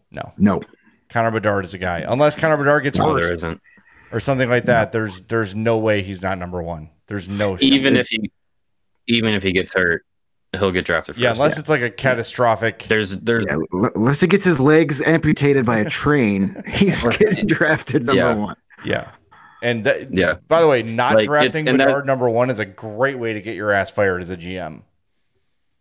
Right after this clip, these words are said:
Speaker 2: Yeah.
Speaker 1: If you do
Speaker 3: Yeah,
Speaker 1: it and he's not what you
Speaker 3: absolutely.
Speaker 1: thought, no one's gonna say, like, "How could, how stupid are you to take this guy?" No way. And if
Speaker 3: Right.
Speaker 1: Daniel follows up and says, "Corey Pronman said it was a sixty-six thirty-three split."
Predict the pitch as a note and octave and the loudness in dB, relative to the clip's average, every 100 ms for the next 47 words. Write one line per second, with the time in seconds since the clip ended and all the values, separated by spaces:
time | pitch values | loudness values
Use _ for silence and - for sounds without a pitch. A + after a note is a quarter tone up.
0 | _ _ _ _ - F2 - - D#3+ D3 | _ _ _ _ -10 -10 -10 -6 -4 -2
1 | F3+ E3+ F3 F#3+ F2+ F3 D#3+ C#3 F#2+ E3 | -2 0 2 4 2 -2 -4 0 0 2
2 | F3+ E3+ D#3 - B2+ A#2+ D3 - _ _ | 0 0 -2 -2 2 2 2 -2 _ _
3 | _ _ _ _ A#2+ C#3+ D#3+ C3+ C3+ B2+ | _ _ _ _ 0 4 4 2 0 0
4 | - B2+ A#2+ G#2+ G2+ F#2 - _ _ - | 2 2 4 4 2 -2 -16 _ _ -2
5 | D3+ C3 D3 G2 F#2 D3 D#3 - - B2 | -2 0 -6 -8 -2 0 0 0 0 2
6 | B2+ A#2 G2+ G2 A#2 G2+ F#2+ - F2 D#2+ | 2 2 -4 -4 -4 -4 -8 -6 -8 -8
7 | - _ _ _ _ _ - G#2 F#2 B1 | -14 _ _ _ _ _ -10 -8 -6 -8
8 | A2+ - - - - - - C3 B2+ B2 | -12 -16 -18 -14 -14 -8 -6 -2 0 0
9 | - - F2 D#2 C#3 C#3 B2+ C3 B2 A2 | -2 -2 -2 0 0 0 0 2 2 2
10 | A#2 G#2+ A2+ G2+ - A#2+ A2+ - A2 G#2+ | 0 0 -4 -4 0 0 0 0 0 0
11 | G2+ G#2+ G#2 G2 F#2+ A#2 - A2 - G2+ | -2 0 0 -2 -4 -6 -6 -8 -4 -6
12 | - G2+ G2 F2 F#2+ F2+ G2+ E2 | -4 -4 -4 -8 -10 -10 -10 -12